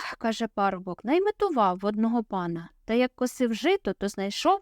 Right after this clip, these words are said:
у полі торбинку волосянку, таку, що сама дає їсти і пити.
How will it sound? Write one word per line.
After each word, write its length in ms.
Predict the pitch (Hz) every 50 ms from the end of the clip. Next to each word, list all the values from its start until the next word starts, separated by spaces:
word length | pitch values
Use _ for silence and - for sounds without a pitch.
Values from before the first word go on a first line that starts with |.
| _ _
у 120 | - 214 208
полі 320 | - - 240 302 330 370
торбинку 600 | 349 - 311 302 262 240 214 220 226 240 - 294
волосянку, 800 | 285 320 330 349 370 - - - 226 196 180 170 170 _ _ _ _ _ _ _ _ _ _ _ _ _
таку, 360 | - 185 185 - - 233 302
що 200 | 381 - - 269
сама 340 | 247 - - 196 190 202 233
дає 280 | 233 247 240 233 220 208
їсти 520 | 185 - 170 208 311 349 - - - - -
і 100 | - 311
пити. 480 | - _ - 180 165 - - - 175